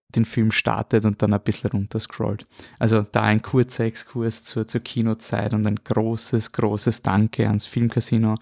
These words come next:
Veranstaltenden von Slash, Technik vom Slash, Technik vom Filmcasino, Marketing von allen. Also wirklich fühlt euch alle gedrückt und danke, dass ihr das durchgehalten habt und weiterhin, äh,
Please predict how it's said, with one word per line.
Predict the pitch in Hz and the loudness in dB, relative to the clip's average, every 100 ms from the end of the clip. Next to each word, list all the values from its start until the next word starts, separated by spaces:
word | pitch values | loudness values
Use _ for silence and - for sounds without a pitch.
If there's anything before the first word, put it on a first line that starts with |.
| - - - | -8 -18 -20
Veranstaltenden | _ 95 101 104 - 107 - 110 | _ -4 -2 -2 2 2 4 2
von | 110 110 | 4 0
Slash, | - 117 110 - - _ _ _ _ - - | 0 -2 -2 -4 -10 _ _ _ _ -20 -18
Technik | - 123 - 120 - | -4 -2 0 -2 -2
vom | 113 | -4
Slash, | - 110 107 - | -2 0 0 -2
Technik | 120 107 117 | -6 -2 -2
vom | 120 | -2
Filmcasino, | 113 113 110 120 117 110 110 107 | 0 0 0 0 4 6 6 4
Marketing | 117 110 - 117 107 107 | 0 -2 -4 -4 -2 -4
von | - | -4
allen. | 113 104 104 | -2 2 2
Also | 107 107 | 2 0
wirklich | 110 - 107 - - - - | -2 -2 -4 -6 -16 -16 -20
fühlt | - - 120 | -16 0 4
euch | 117 117 | 4 4
alle | 110 107 | 0 -2
gedrückt | - - 113 117 - | -4 -4 -2 -2 -2
und | 110 104 | -4 -2
danke, | 98 101 117 | -2 -2 -2
dass | 107 101 | -2 -2
ihr | 107 | -2
das | 107 - - - - - _ _ | -2 -4 -8 -14 -20 -20 _ _
durchgehalten | 131 127 - 110 110 - 110 | 2 4 2 2 2 2 2
habt | 107 107 - | 2 2 2
und | 107 | 2
weiterhin, | 104 - - 104 101 101 104 | 4 0 0 0 0 -2 -2
äh, | 110 98 | -4 -4